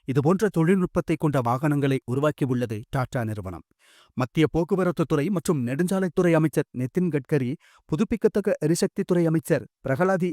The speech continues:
ஜோஷி ஆகியோர் கொடியசைத்து டாடா நிறுவனம் உருவாக்கியுள்ள நாட்டின் முதலாவது ஹைட்ரஜனில் இயங்கும் கனரக வாகனத்தின் சோதனை ஓட்டத்தை தொடங்கி வைத்துள்ளார்கள்.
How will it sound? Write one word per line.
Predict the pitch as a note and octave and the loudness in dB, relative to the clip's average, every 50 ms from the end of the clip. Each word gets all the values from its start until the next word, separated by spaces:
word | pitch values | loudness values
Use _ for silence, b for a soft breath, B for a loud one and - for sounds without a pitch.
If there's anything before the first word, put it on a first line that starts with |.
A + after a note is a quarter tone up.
| - A3 | -4 -2
ஜோஷி | A#2+ C#3+ D3+ D3 - D#3+ D3 | 0 0 0 2 2 2 2
ஆகியோர் | C#3 C3+ C3+ C3 C3+ B2+ A2 A#2 - _ | 2 0 0 0 0 -2 -2 -4 -8 _
கொடியசைத்து | - C#3+ D3 C#3+ G#3+ G#3 F3 - E3 C3+ - - A2+ G2+ G#2 b b b b b b b - | -2 0 0 0 0 -2 -2 0 -2 -2 -2 -4 -6 -8 -8 b b b b b b b -2
டாடா | B2+ C3 C3+ - D#3 C#3+ | 0 0 0 0 0 2
நிறுவனம் | C3+ C3 C3+ C#3+ C#3 C#3 C3+ C3 - | 2 2 0 0 0 0 0 0 -2
உருவாக்கியுள்ள | C3 C#3 D3+ F#3+ F#3 - G3 E3 D#3 D#3 C#3+ C#3+ D3+ - _ - | -2 -2 -2 -2 0 0 0 0 0 0 -2 -4 -6 -8 _ -6
நாட்டின் | A#2+ B2+ - - F3+ C#3 A#2+ - - | -4 -4 -2 0 0 -2 -2 -2 -6
முதலாவது | A2 B2 C3 F#3 G3 G#3 F#3+ E3 E3+ C#3 B2+ A#2 - b b b b b | -6 -6 -4 -2 0 0 0 0 0 -2 -4 -6 -8 b b b b b
ஹைட்ரஜனில் | C#3 C#3 D3+ D3 D#3+ D#3 C3+ D#3 D3+ D3+ D3 C3 B2+ | -2 0 0 0 0 0 2 4 4 4 4 4 2
இயங்கும் | D3+ D3+ C#3+ D#3 D3 C#3+ | 2 0 0 0 -2 -2
கனரக | - - C3+ D#3 E3 E3 E3 D#3+ | -2 -2 -2 0 0 0 0 0
வாகனத்தின் | D3+ C#3+ C#3 C#3 D3 C#3+ C#3 C3 - C#3 B2+ - | 0 0 0 -2 0 -2 -2 -2 -2 -2 -2 -2
சோதனை | B2+ C3 C#3+ E3 D3 C#3 C3+ | -2 -2 -2 0 0 0 0
ஓட்டத்தை | B2 B2 B2+ - A#2+ - - G#2 F#2+ G2+ - b b b b | 0 -2 -2 -4 -8 -10 -10 -12 -12 -12 -18 b b b b
தொடங்கி | - C#3 C3 C#3+ C#3 C3+ B2 | 0 0 0 0 0 0 0
வைத்துள்ளார்கள். | B2 A#2+ - - A#2+ A#2 G#2+ G2+ G2 - - D#2 | -2 -2 -4 -4 -6 -4 -6 -6 -10 -12 -16 -20